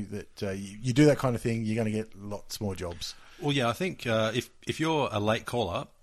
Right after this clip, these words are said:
Speaker 2: you've kinda got one in the bank.
Speaker 1: Yep.
Speaker 2: You, you can afford to take a loss. Uh, you don't want to, 'cause if you get the win, that's even fucking better. But, uh, he, he's committing to the company, helping Dana out, and Dana tends to appreciate that.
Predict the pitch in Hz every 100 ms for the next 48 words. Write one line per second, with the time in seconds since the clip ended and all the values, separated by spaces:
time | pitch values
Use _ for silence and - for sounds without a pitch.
0 | - 123 - 165 139 120 110 98 95 82
1 | - - - - 123 - - 120 123 -
2 | 139 110 - 117 98 78 - - - -
3 | - - - - - 95 113 113 117 95
4 | 120 156 117 - 104 104 98 101 98 110
5 | 110 92 87 - 92 82 92 90 - -
6 | - - - 110 - 113 110 117 139 123
7 | 131 117 - - 143 135 113 120 110 113
8 | 110 120 120 123 113 98 104 107 95 117
9 | 131 110 110 107 117 107 117 110 110 139
10 | - - 120